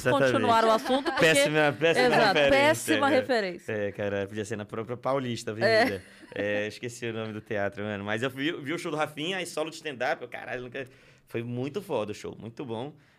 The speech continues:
Speaker 1: É, e depois a gente saiu pra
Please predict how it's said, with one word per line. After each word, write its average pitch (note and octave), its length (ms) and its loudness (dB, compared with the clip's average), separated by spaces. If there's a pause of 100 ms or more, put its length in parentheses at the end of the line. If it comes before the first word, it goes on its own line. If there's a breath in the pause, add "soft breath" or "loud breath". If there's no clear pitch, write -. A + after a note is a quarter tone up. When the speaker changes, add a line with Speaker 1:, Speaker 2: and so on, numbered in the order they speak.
(120 soft breath)
Speaker 1:
É, A2 480 0 (200 soft breath)
e - 80 -10
depois C#3 360 0
a - 20 -4
gente D3+ 160 -8
saiu C#3+ 320 0
pra C#3+ 540 0